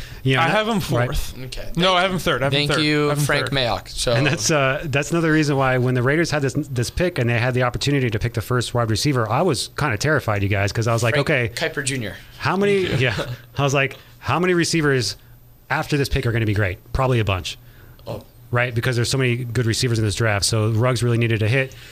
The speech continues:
Speaker 1: So far, it looks like he's exa-, exactly what the Raiders need. He's, uh, he's, the Raiders are three and oh in games he's started. He had a seventy-two yard touchdown catch the other day in the big win versus the Chiefs. Sure, the numbers aren't really there, but he looks to be exactly what John Gruden needs.
Speaker 2: Where,
Speaker 1: So love the pick.
Speaker 2: where do you have him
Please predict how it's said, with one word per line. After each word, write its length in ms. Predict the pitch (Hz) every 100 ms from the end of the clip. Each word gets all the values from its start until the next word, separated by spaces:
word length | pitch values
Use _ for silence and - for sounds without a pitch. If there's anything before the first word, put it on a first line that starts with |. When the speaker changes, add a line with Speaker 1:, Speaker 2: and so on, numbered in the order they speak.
| -
Speaker 1:
So 180 | - 214
far, 160 | 202 190
it 60 |
looks 180 | 185 -
like 120 | 180
he's 120 | 156 139
exa-, 100 | 165
exactly 340 | 127 147 151
what 120 | 151 151
the 60 |
Raiders 260 | 139 143 117
need. 380 | 139 156 165 120
He's, 240 | 104 131 127
uh, 200 | 120 110
he's, 260 | 107 113
the 140 | 131 120
Raiders 220 | 139 131
are 60 | 120
three 220 | 131 139
and 80 | 135
oh 120 | 135
in 60 | 127
games 240 | 131 127
he's 120 | 127
started. 460 | - 139 143 139 - - - - -
He 100 | -
had 260 | 120 123 120
a 160 | 113 104
seventy-two 380 | - 127 120
yard 180 | 131 120
touchdown 360 | 135 135 135 123
catch 260 | 135 127
the 80 | -
other 120 | 131
day 180 | 127 135
in 80 | 139
the 40 |
big 140 | 120 127
win 140 | 131
versus 220 | 131 135
the 60 | -
Chiefs. 380 | - 160 - - - - -
Sure, 200 | - 123
the 80 | 139
numbers 280 | 139 139
aren't 120 | 139 139
really 160 | 139
there, 180 | 131 135
but 80 | 127
he 80 | 117
looks 180 | 139 -
to 80 |
be 80 | 127
exactly 380 | 120 113 120 117
what 100 | 113
John 240 | 113 113
Gruden 160 | 113 107
needs. 200 | 104 127
Speaker 2:
Where, 420 | 160 175 180 180
Speaker 1:
So 60 | 147
love 160 | 120 104
the 40 |
pick. 200 | 110 107
Speaker 2:
where 220 | 143 147
do 40 | 170
you 80 | 143
have 240 | 147 139
him 220 | 135 123